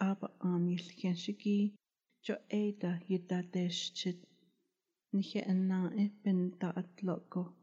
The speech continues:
nije nat ani dan linigi, yil algata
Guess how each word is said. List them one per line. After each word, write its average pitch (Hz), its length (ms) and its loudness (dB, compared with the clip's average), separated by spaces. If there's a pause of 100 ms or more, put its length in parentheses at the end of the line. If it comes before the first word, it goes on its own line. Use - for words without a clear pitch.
(460)
nije 180 300 2
nat 180 440 0
ani 196 440 4
dan 180 400 0
linigi, 196 680 2 (380)
yil 180 200 2 (140)
algata 185 480 -4